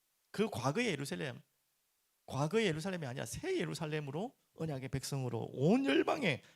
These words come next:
하나님이 임재하실 사건들을 이제 어떻게 보면 신약까지 연결되는 예언을 하나님이 이렇게 엄청난 이야기를 지금 스가랴를 통해 완전히 무너져 회복하기 힘든 그들에게 소망을,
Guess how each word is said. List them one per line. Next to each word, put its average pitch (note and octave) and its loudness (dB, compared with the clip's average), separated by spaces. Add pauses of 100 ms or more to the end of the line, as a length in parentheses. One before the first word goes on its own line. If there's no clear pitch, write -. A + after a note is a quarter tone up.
하나님이 C#3 -4
임재하실 A2+ -8 (240)
사건들을 D#3 -4 (460)
이제 G#2 -6 (100)
어떻게 - -2
보면 A#2+ -2
신약까지 D3 0
연결되는 A2 -4 (300)
예언을 F#2+ -4 (320)
하나님이 G2 -6
이렇게 B2+ -6 (300)
엄청난 D#3 -4
이야기를 G2 -6 (320)
지금 - -16
스가랴를 A#2 -2
통해 F#2 -14 (260)
완전히 E3+ 0
무너져 D3 0
회복하기 C3+ -4
힘든 C3 0
그들에게 A#2+ -2 (220)
소망을, A2 -4